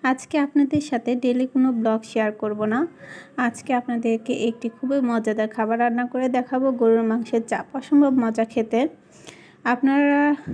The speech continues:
বানিয়ে খেতে পারেন একেবারে ঘরোয়া সব উপকরণ দিয়ে। প্রথমে আমি একটি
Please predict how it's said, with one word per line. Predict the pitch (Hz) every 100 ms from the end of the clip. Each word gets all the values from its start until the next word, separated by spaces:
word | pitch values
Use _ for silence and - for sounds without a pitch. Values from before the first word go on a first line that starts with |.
| - -
বানিয়ে | 233 233 240
খেতে | 254 254 233
পারেন | 226 220 226 247
একেবারে | 220 254 269 269
ঘরোয়া | 262 240 226 226
সব | 233 254
উপকরণ | 262 240 220 220 220 220
দিয়ে। | 214 214 - - - -
প্রথমে | 262 269 311
আমি | 277 247 285
একটি | - 220 220 _ _ 254 254